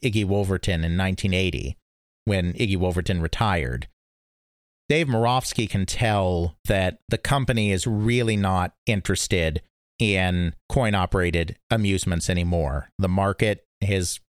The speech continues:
gone on a downturn. Bob Mullane doesn't really care about coin op, so he's not willing to ride it out, really. He's kind of keeping it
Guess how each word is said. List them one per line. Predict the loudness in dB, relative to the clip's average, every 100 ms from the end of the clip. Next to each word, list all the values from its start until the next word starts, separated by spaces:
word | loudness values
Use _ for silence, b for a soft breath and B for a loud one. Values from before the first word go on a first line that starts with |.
| _ -2
gone | 0 2
on | 0
a | 0
downturn. | 0 0 0 0 0 0
Bob | 0 0
Mullane | 0 2 2 2 2
doesn't | 0 0
really | 0 -2
care | 0 0
about | 2 0 0
coin | 0 2
op, | 0 0
so | 0 0
he's | 0 0
not | 0 0
willing | 0 0
to | 0
ride | 0 0 0
it | 0
out, | 2 0 0
really. | 0 2 2 0 -4 _ _ _ _ _ 0
He's | 0 0
kind | 0 0 0
of | 0
keeping | 0 2 2 2
it | 0 -2